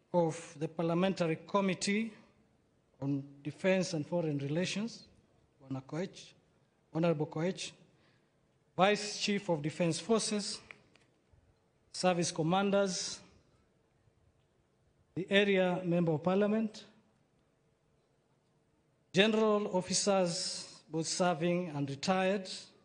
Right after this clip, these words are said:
and Your Excellency, I want to acknowledge the presence of retired C G S, C D F, uh, General Sam Modede.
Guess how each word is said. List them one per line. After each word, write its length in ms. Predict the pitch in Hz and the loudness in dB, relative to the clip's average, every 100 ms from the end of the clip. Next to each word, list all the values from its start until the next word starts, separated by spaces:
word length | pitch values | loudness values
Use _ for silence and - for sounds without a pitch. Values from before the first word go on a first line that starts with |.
| _ _ _ _ _ _ _ 143 | _ _ _ _ _ _ _ -6
and 160 | 151 | -2
Your 140 | 160 160 | 0 0
Excellency, 880 | 170 - 196 190 175 202 196 196 | -2 2 2 2 2 0 2 0
I 120 | 160 156 | -2 0
want 160 | 160 | 0
to 80 | 165 | 0
acknowledge 720 | 151 180 185 165 151 147 - | 2 2 2 2 -2 -4 -8
the 360 | 151 147 143 143 143 | -10 -8 -6 -6 -6
presence 420 | 160 156 160 147 | -6 -4 -4 -6
of 160 | 135 135 | -10 -10
retired 420 | 135 165 147 135 | -8 -6 -6 -8
C 140 | - | -10
G 200 | 151 156 | -6 -4
S, 300 | 170 170 - - | -4 -6 -12 -8
C 160 | 196 | -4
D 160 | 170 170 | 0 2
F, 120 | 180 - - - _ _ _ 147 | 0 -4 -20 -20 _ _ _ -10
uh, 100 | 139 | -8
General 320 | 127 147 143 | -4 -4 -4
Sam 360 | 135 160 156 147 - | -4 -2 -2 -2 -8
Modede. 500 | 139 139 170 175 | -6 0 0 0